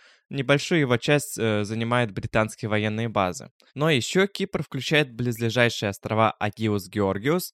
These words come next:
Геронисос, Глюкиотиса, Кила, Киедис, Кордилия и Мазаки. Столица Кипра — Южная Никосия. Почему Южная, сейчас расскажу. По территории Кипр занимает сто семидесятое место в мире.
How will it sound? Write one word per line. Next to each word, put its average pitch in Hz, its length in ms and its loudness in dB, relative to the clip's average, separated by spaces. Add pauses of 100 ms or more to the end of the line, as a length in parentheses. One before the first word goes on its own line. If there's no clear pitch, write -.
Геронисос, 117 880 -2
Глюкиотиса, 139 960 0 (180)
Кила, 117 520 -2 (200)
Киедис, 104 680 -2 (220)
Кордилия 120 760 0
и 123 240 -2 (100)
Мазаки. 120 680 0 (340)
Столица 175 500 0
Кипра — 151 440 0
Южная 117 540 0
Никосия. 120 680 -4 (160)
Почему 117 300 -6
Южная, 170 540 -4
сейчас - 340 -6
расскажу. 107 380 -6 (260)
По 139 60 -4
территории 165 400 0
Кипр 131 280 -4
занимает 113 460 0
сто - 140 -6
семидесятое 104 640 -2
место 95 340 -6
в 110 60 -8
мире. 170 400 -4